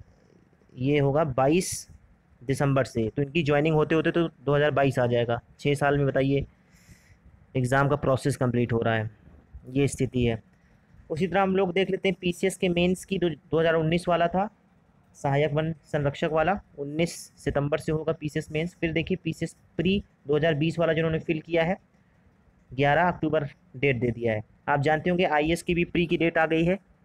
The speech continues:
यूपीएससी द्वारा, तो चार अक्टूबर को आपको आईएएस वाला होगा और ग्यारह अक्टूबर को आपको पीसीएस वाला होगा। तो एक तरीके से manage हो सकता है क्योंकि दोनों एक साथ पढ़ रहे हैं। फिर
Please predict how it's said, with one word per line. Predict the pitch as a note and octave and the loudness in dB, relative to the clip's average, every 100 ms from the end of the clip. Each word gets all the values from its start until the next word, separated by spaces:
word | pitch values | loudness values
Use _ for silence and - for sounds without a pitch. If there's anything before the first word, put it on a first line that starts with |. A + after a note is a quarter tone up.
| _ _ _ _ _ - _ C#3+ | _ _ _ _ _ -20 _ -4
यूपीएससी | C#3+ D3+ D3 F3+ | -2 -2 -2 0
द्वारा, | E3+ E3+ G#3 - | 2 0 -2 -8
तो | |
चार | D3 C#3+ D3+ | -2 0 0
अक्टूबर | - D#3 D#3+ | -2 -2 0
को | D#3+ | -2
आपको | D#3 | -2
आईएएस | C#3 C#3+ D#3 | -2 -2 -2
वाला | E3 E3 | 0 0
होगा | E3+ F#3 A#3 _ - | 0 -2 -4 _ -14
और | C3+ | -2
ग्यारह | C#3 D3 | 0 2
अक्टूबर | D3 D#3+ D#3 | 0 -2 -2
को | D#3 | -2
आपको | D3+ | -4
पीसीएस | E3 D3 C3 C3+ - | -4 -4 -2 -4 -2
वाला | A2 | -4
होगा। | G#2+ G#2+ G#2+ - _ - - | -4 -8 -18 -20 _ -20 -6
तो | |
एक | D3+ | -4
तरीके | C#3+ D#3 D#3 | -2 -2 -2
से | E3+ | -2
manage | C#3 C#3+ C3 | 0 0 0
हो | C3 | -2
सकता | A#2+ - A#2 | -6 -6 -4
है | G#2+ - _ _ _ _ _ _ - _ - | -4 -8 _ _ _ _ _ _ -20 _ -4
क्योंकि | C#3+ | -2
दोनों | C#3+ C#3 | 0 0
एक | C#3+ | 0
साथ | C#3+ C3+ | 0 -4
पढ़ | - B2 A#2 | -2 -4 -2
रहे | A2+ | -4
हैं। | A2+ _ _ _ _ _ _ _ _ _ - | -8 _ _ _ _ _ _ _ _ _ -4
फिर | F#3+ G3 F#3+ G3+ | 0 2 2 2